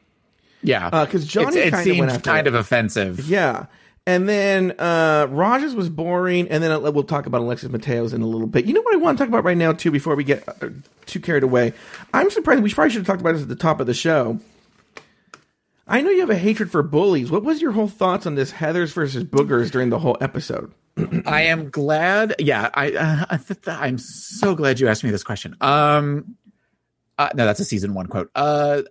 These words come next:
Speaker 1: I remember not liking that in the, I remember not liking that in this season,
Speaker 2: Mm-hmm.
Speaker 1: but it did not seem as forced as, say, season five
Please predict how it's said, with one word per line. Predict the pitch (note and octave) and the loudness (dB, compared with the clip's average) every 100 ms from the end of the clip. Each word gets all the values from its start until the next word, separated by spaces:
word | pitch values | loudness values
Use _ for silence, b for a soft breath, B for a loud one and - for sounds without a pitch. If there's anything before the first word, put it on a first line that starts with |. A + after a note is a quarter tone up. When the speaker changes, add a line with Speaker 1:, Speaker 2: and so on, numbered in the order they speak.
| _ - | _ -4
Speaker 1:
I | D3+ F3 G#3 G#3+ G#3+ G#3+ G#3+ G#3+ - _ _ _ - | 0 2 2 2 0 0 0 -2 -4 _ _ _ -8
remember | D#3 D#3+ E3+ F#3 F#3+ | -4 0 0 0 0
not | F3 F3 | 0 0
liking | C#3+ C3+ C#3 B2+ | 0 0 0 0
that | B2 A#2 A2+ - _ _ | 0 0 -2 -4 _ _
in | C#3 A#2+ A2+ A2+ A2+ A2+ _ _ _ _ _ _ _ | 0 0 0 -2 -2 -4 _ _ _ _ _ _ _
the, | G#2+ A2 G#2 G2+ G2 F#2+ _ - - | -2 2 2 2 0 -4 _ -12 -2
I | |
remember | G#2 G#2 G2+ G2+ | 0 2 2 2
not | G2+ | 0
liking | G#2 G#2 G#2 | -2 -2 -2
that | G2 G2 - | -2 -2 -2
in | G2+ | 0
this | F#2+ | 0
season, | - G2+ G2 C3+ D3 E3 | -2 -2 0 0 -2 -2
Speaker 2:
Mm-hmm. | D3+ B2 B2 B2+ | -6 -6 -6 -2
Speaker 1:
but | D#3+ B2 | 0 0
it | - C3+ | 2 0
did | C#3 B2+ | 0 0
not | C3 C3 C#3 - | 2 2 2 0
seem | - - C3 A#2+ | -4 0 2 2
as | B2 A#2+ A2+ - | 2 2 0 -2
forced | - - A#2+ A#2 A#2 - - - | -6 -2 2 2 2 -2 -6 -4
as, | A#2 A2+ A2+ - | -2 0 -2 -4
say, | - A#2 A2+ A2 | -2 0 2 0
season | G#2 - A2 G#2 | -2 -2 -2 -2
five | G2+ G2 F#2+ A2 B2 | -2 -2 2 2 0